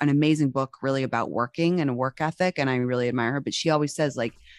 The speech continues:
you know, people just think, "Oh, you know, they're just pretty, or they're in the right spa-, space at the right time," or, you know, whatever. But, um, yeah, that's a tough one. I think a, a good mix. I think I've been very lucky in my life,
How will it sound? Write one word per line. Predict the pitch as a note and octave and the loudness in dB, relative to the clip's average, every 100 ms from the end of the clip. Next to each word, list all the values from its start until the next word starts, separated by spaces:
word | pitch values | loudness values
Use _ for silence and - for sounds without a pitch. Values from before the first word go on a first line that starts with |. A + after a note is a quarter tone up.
| - - | -8 0
you | D3+ | 2
know, | C#3 | 2
people | D#3 C#3+ C#3 | 2 0 -2
just | C#3 - | -4 -4
think, | C#3+ | 0
"Oh, | C3+ A#2+ | 2 2
you | B2+ B2+ | 0 0
know, | B2 B2 - | -2 -4 -2
they're | C3+ | 0
just | C3 B2+ | 0 -4
pretty, | - C3 A#2 | -2 -2 0
or | A2+ | -2
they're | C3 C3 | 0 0
in | B2+ | 0
the | B2+ | 2
right | B2 A2+ | 0 -2
spa-, | - C#3 B2+ | -4 -4 -4
space | - B2 B2 | -4 -8 -6
at | C3 | -4
the | |
right | B2 G#2 | -4 -4
time," | D#3 C3 B2+ | -2 0 2
or, | A#2+ | 2
you | B2+ | 0
know, | B2+ | -2
whatever. | B2+ G#2 G#2 A#2+ | 0 0 0 -2
But, | D3+ C#3 - - - - - _ - | 0 0 -2 -16 -20 -20 -20 _ 0
um, | D#3+ D#3+ D#3 D3+ - _ - - _ _ _ | 4 6 4 2 -4 _ -16 -16 _ _ _
yeah, | F3+ F#3+ F3+ - | -2 2 2 2
that's | E3+ - | -2 -4
a | B3+ | -10
tough | B3 D4 - | -6 -4 0
one. | C3+ B2 C3 | 2 2 0
I | C4+ | -4
think | - F#4+ G4 | -2 -2 0
a, | E4+ - | -2 -2
a | G#3 G#3 | -2 -2
good | G3 F#3 F3 | -2 -2 2
mix. | D3 B2+ E3 - | 2 2 -2 -4
I | F#3 | -4
think | F#3+ G#3 | 0 0
I've | G3 D#3+ - E3+ | 0 -4 -4 0
been | D#3+ D3+ | 0 2
very | D3+ D3+ D3 | 0 2 2
lucky | B2+ - C3+ | 0 -2 -2
in | |
my | C#3 C3+ | 0 0
life, | B2+ B2 D#3+ | -2 -2 -4